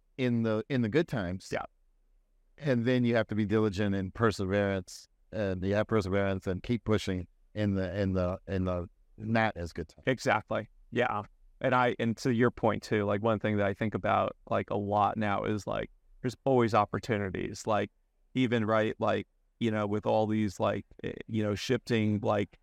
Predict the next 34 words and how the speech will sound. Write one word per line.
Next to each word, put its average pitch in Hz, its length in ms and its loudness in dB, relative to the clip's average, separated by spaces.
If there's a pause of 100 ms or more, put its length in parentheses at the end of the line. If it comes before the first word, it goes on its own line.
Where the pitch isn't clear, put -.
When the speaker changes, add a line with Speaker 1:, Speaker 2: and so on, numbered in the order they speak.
Speaker 2:
you 120 140 0
know, 104 180 2
things 110 280 0
that 110 80 2
are 107 80 4
happening 107 340 0
in 107 80 0
the 107 60 -2
market, 117 380 0
and 104 240 -2
as - 180 -10
terrible 113 560 0
as, 104 120 -4
like, 107 200 -2
the 110 80 -2
layoffs 110 480 2
are 107 400 4
and 107 100 0
everything 110 300 0
that's 107 200 0
going 110 280 0
on 107 160 2
that 107 120 -4
we're 113 100 -2
seeing 110 320 -2
in 107 60 0
all 107 120 2
the 104 140 -2
tech 139 240 2
companies, 110 720 0
and 104 100 0
I 107 60 0
saw, 107 220 0
like, 101 220 0